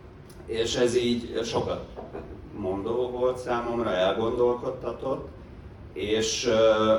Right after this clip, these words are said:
és miután én az a fajta közgazdász vagyok, aki a makro, ö, gazdasággal és a világgazdasági folyamatokkal szeret elsősorban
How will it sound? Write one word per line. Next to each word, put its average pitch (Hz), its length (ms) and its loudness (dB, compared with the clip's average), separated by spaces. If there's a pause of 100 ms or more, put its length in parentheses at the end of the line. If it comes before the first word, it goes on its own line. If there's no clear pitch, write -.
és 117 200 -2
miután 131 560 2
én 117 140 -2
az 123 160 0
a 117 80 2
fajta - 420 -4
közgazdász 107 680 0
vagyok, 98 340 -2
aki 101 240 -4
a 101 80 0
makro, 104 520 0
ö, 98 40 -2 (600)
gazdasággal 92 840 -6
és 92 180 -4
a 92 100 -6
világgazdasági 90 920 -8
folyamatokkal 90 640 -8
szeret 87 440 -6 (140)
elsősorban 87 760 -6